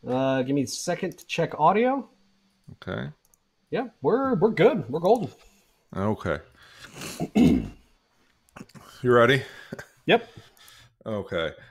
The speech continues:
Speaker 2: Th-, okay. Three, two, one. Hello, everyone. Welcome to episode two hundred and forty of the Security Podcast here on In thirty.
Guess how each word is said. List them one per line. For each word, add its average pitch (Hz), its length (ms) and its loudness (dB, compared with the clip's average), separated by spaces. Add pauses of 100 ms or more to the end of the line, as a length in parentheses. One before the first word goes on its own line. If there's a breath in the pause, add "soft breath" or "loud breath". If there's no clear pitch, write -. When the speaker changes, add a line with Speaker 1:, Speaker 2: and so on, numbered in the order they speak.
(200 soft breath)
Speaker 2:
Th-, - 140 -6 (140)
okay. 98 260 0
Three, 156 520 6 (180)
two, 127 600 6
one. 101 440 0 (1040 loud breath)
Hello, 202 280 8
everyone. 220 460 4
Welcome 190 400 0
to 196 140 -4
episode 175 440 -2
two 208 180 -6
hundred 190 300 2
and 175 120 -4
forty 214 360 2
of 165 80 2
the 101 80 -6
Security 160 420 -2
Podcast 185 600 -2
here 98 200 -10
on 87 140 -12
In 92 200 -18
thirty. 165 460 -12